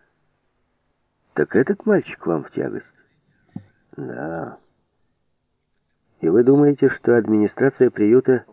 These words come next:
согласится платить вам за его содержание?» «Ха, чёрт возьми, но раз у него нет родителей, а я кормлю его и одеваю,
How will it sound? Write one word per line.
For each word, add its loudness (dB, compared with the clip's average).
согласится 0
платить 0
вам 4
за 2
его 8
содержание?» 0
«Ха, -12
чёрт -12
возьми, -10
но -6
раз -4
у -4
него 2
нет 2
родителей, 0
а -8
я -6
кормлю 2
его 4
и 4
одеваю, 0